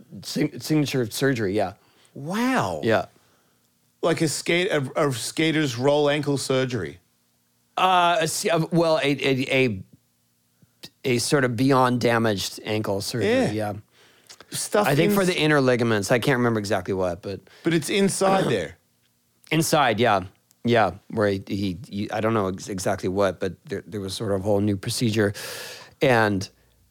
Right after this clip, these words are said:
Speaker 1: one of our other kids ended up getting it too.
Speaker 2: 'Cause he's rolled his ankle so
Speaker 1: Yeah,
Speaker 2: much.
Speaker 1: 'cause Calvin, Calvin got it really bad, so he got the same surgery. He's like, "I'm gonna give you Riley surgery."
Speaker 2: How do you feel
Speaker 1: <laughs>
Speaker 2: about your children,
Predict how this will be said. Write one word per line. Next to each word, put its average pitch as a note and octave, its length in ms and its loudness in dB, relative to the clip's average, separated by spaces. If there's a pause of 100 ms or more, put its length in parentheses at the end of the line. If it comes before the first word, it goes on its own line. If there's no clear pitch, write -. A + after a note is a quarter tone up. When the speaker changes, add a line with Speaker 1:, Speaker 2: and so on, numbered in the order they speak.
(580)
Speaker 1:
one C#3+ 300 4
of C#3+ 80 4
our C3+ 160 4
other D#3 160 4
kids C#3+ 260 0
ended C3+ 180 4
up A2+ 40 -2
getting B2 240 2
it A2 100 0
too. B2 320 2 (560)
Speaker 2:
'Cause F#3 160 0
he's E3 180 -2
rolled F3+ 220 2
his E3 100 0
ankle F3 240 0
so D3+ 160 0
Speaker 1:
Yeah, D#3 140 2
Speaker 2:
much. C3+ 120 0
Speaker 1:
'cause C#3+ 140 0
Calvin, C#3 420 4
Calvin C3+ 320 2
got A#2 180 4
it G#2 140 0
really A#2 300 2
bad, G#2+ 460 2
so - 180 -2
he A#2 120 2
got A2+ 120 4
the A#2+ 60 -10
same A#2+ 180 -2
surgery. G#2 460 0 (300)
He's C3 120 0
like, C#3 80 4
"I'm D3 80 4
gonna D#3 100 2
give D3 100 -2
you C3 80 0
Riley C3 260 2
surgery." A2 480 0 (840)
Speaker 2:
How F#3+ 180 2
do C4+ 80 2
you C4 160 2
feel F#3+ 520 0
Speaker 1:
<laughs> - 20 -4
Speaker 2:
about C3+ 680 0 (440)
your C#3+ 240 2
children, C3 840 0